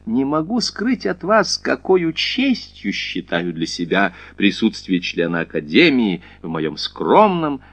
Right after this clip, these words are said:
учебном заведении». Я простил слабость мадемуазель Префер.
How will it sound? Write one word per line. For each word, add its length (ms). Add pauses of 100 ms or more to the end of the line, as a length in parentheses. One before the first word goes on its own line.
учебном 680
заведении». 960 (720)
Я 200
простил 760 (240)
слабость 680
мадемуазель 720
Префер. 520